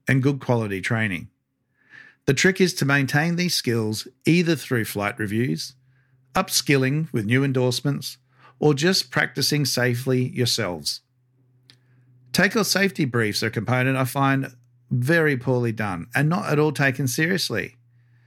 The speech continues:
Don't just rattle off the standard spin. "If I have an engine failure after takeoff, I'll lower the nose thirty degrees and select flap as required." Consider your surroundings and options.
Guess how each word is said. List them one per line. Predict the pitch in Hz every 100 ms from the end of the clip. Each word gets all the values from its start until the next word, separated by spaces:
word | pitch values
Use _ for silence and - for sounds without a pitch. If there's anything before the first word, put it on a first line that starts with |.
| _ _ _ _ _ _ _ - _ _
Don't | 180 214
just | 214 190
rattle | 180 160 151
off | -
the | 131
standard | - 123 135 135
spin. | 120 - 92 117 127 143
"If | 143
I |
have | 143
an | 127
engine | 127 123 120
failure | 127 127
after | 120 120 123
takeoff, | 117 117 127 120
I'll | 123
lower | 117 120 120
the | 120
nose | 110 113 113
thirty | 113 113
degrees | 107 104 107 107
and | 104
select | 110 117
flap | 98 98
as | 101
required." | 107 110 95 90 - _ _ _ _ - - _ -
Consider | 196 180 - 185 220
your | 214 226
surroundings | - 226 131 107 107 127
and | 151
options. | 190 - 147 104 - -